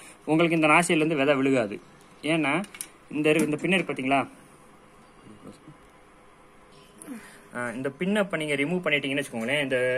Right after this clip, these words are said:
அந்த இடத்துல நாசி-, விதை விழுகாம, இந்த நாசில விதை விழுகாத காரணம் என்னன்னா இந்த பின் இருந்தா மட்டும்தான் இங்க இருக்க gear சுத்தும். தெரியுதுங்களா? அந்த gear சுத்தும். அந்த gear சுத்தும் போது தான் உங்களுக்கு வந்து பாத்தீங்கன்னா seed roller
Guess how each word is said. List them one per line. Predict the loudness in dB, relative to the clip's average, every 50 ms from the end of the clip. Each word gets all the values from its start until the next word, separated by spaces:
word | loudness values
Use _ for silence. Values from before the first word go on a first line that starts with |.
| -4 -6 -8 -10
அந்த | -4 2 2
இடத்துல | 2 2 2 0 0
நாசி-, | 2 2 0 0 2 2 2 2
விதை | 2 0 0 0
விழுகாம, | 0 0 4 4 4 4 2 -2 -4
இந்த | -4 -6 -4
நாசில | -2 -2 -2 -2 -2 -2
விதை | 0 0 0 2
விழுகாத | 2 2 2 2 2 0 -2
காரணம் | -2 0 0 0 -2 -2
என்னன்னா | -4 -4 -4 -4 -4 -4 -4 -4 -6 -8 -12 -20 -20 -20 -20 -16
இந்த | -10 -8 -6 -2
பின் | 2 2 4
இருந்தா | 6 4 4 4 2 2
மட்டும்தான் | 2 2 2 0 0 -4 -4 -4 -4 -2 -2 0
இங்க | 0 0 0
இருக்க | 0 -2 -2 -6 -6
gear | -4 0 0 0 0 -2
சுத்தும். | -6 -12 -12 -12 -12 -12 -14 -16 -18 -18 -16 -14 -14 -14 -16 -18 -20 -20 -20 -20 -20 -20 -20 -20 -20 -20 -20 -20 -20 -20 -20 -20 -20 -20 -20 -12
தெரியுதுங்களா? | -10 -6 -4 -4 -2 0 0 0 0 0 -2 -2 -4 -10 -14 -20 -20 -20 -20 -20 -6
அந்த | 2 2 2 2 2
gear | 2 0 0 0
சுத்தும். | 0 -6 -8 -8 -8
அந்த | -6 -6 -6
gear | -6 0 4 4 6 6 4
சுத்தும் | 0 -2 -2 0
போது | 0 0 0
தான் | 2 2 2 2
உங்களுக்கு | 0 -2 -2 -2 -2 -2
வந்து | -2 -2 0
பாத்தீங்கன்னா | 0 0 0 0 -2 -2 -2
seed | -2 -2 -2 -2 0 0 0
roller | 0 0 0 0 0 -2